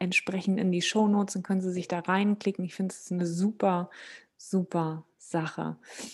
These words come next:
Aber ich la-, entlasse dich jetzt noch nicht, denn ich habe auch noch eine Frage an dich.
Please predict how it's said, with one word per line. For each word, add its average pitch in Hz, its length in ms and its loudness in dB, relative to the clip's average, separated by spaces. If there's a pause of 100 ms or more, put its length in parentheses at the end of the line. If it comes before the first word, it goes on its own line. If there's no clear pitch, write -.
(240)
Aber 208 400 8
ich - 120 -4
la-, 202 200 4
entlasse 190 420 2
dich 196 140 0
jetzt 190 200 0
noch 175 160 0
nicht, 240 360 4 (220)
denn 185 140 -2
ich 175 120 -6
habe 185 140 -4
auch 175 60 2
noch 180 100 2
eine 180 120 0
Frage 160 440 -2
an 165 180 -4
dich. 156 260 -2